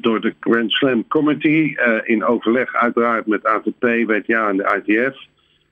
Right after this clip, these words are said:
eh, dat, eh, vanaf, eh, het volgende Grand Slam, dat is Roland Garros, hè, eind mei, ehm,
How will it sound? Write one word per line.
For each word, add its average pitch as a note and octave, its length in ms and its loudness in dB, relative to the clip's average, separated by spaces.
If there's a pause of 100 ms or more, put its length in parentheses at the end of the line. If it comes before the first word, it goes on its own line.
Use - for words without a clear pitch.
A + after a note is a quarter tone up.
(200)
eh, A2 140 0
dat, B2 220 0 (220)
eh, A2+ 340 2
vanaf, C3+ 420 0
eh, B2 460 0
het - 260 -2
volgende C#3+ 420 2
Grand A2 220 0
Slam, D#3 300 0
dat A#2+ 180 0
is A2 120 2
Roland A2 320 0
Garros, C#3 300 0
hè, C#3 160 0
eind A#2 280 0
mei, C#3 440 0 (520)
ehm, A2+ 680 2